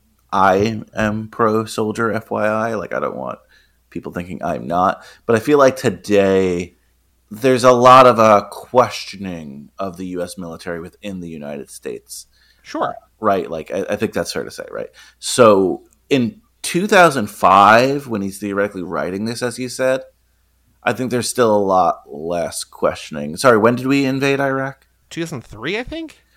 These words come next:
Speaker 1: Two thousand three. So you have the maj-, majority of Congress in two thousand three, both parties voting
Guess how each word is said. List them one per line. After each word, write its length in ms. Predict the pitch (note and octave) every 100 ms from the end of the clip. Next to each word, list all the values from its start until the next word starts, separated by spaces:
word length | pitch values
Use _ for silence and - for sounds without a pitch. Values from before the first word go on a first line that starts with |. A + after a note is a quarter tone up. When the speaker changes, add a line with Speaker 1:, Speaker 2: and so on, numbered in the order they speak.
| _
Speaker 1:
Two 120 | - C#3+
thousand 300 | D#3 C#3 A#2+
three. 440 | B2+ A#2 B2 F2+
So 140 | -
you 140 | A2 A2
have 220 | C3 A2
the 120 | A#2
maj-, 440 | A2 G#2 F2+ - -
majority 720 | A#2+ F#2+ F#2+ A2 A#2+ B2+ C#3
of 160 | C3 -
Congress 680 | - - G#2 G#2 E2 C#2+ -
in 80 | F#2
two 140 | F#2+
thousand 380 | F2+ E2 E2+ D#2
three, 380 | E2+ D#2+ D#2+ - _ _ _ _ _
both 320 | - A#2+ C#3 -
parties 640 | C#3+ C#3 G#2+ D#2 - - _ _ _ -
voting 760 | G2 A2 A2+ G2+ E2+ C#2+ C2+